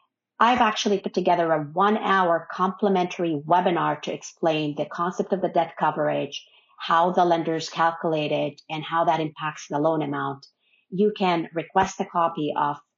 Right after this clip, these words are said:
that webinar by emailing us at info at streetwisemortgages dot com. Now, the loan amount determined by the debt coverage will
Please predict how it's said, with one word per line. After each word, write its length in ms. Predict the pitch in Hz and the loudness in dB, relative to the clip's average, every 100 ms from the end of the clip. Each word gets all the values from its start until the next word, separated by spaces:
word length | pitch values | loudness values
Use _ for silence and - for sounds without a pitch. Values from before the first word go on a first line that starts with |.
| _ 151 | _ 0
that 240 | 165 160 | 2 2
webinar 680 | 143 160 175 196 220 262 262 | 0 0 2 2 0 -2 -2
by 220 | 160 156 - | -2 -2 0
emailing 460 | 170 170 160 151 - | 0 0 0 -2 0
us 240 | 156 - - | -2 -2 -4
at 160 | 147 - | -4 0
info 340 | 196 - 165 | 0 0 0
at 140 | 156 151 | 0 -2
streetwisemortgages 1040 | - 170 160 - 151 151 147 139 143 139 | -6 -6 -4 -2 -2 0 -2 -4 -6 -6
dot 180 | 143 135 - | -6 -6 -8
com. 200 | 120 - _ _ _ _ _ _ _ _ - - - - - _ _ _ _ _ - | -10 -12 _ _ _ _ _ _ _ _ -20 -20 -20 -20 -20 _ _ _ _ _ 0
Now, 320 | 254 247 - - | 4 4 2 -2
the 160 | 233 269 | 2 4
loan 280 | 285 339 370 | 4 4 4
amount 280 | 285 262 | 4 4
determined 440 | 202 - 214 233 226 | 2 0 2 4 4
by 120 | 175 | 2
the 80 | 170 | 2
debt 280 | 156 185 - | 0 0 2
coverage 420 | 180 202 214 214 | 0 2 0 0
will 340 | 170 165 160 | 0 0 -2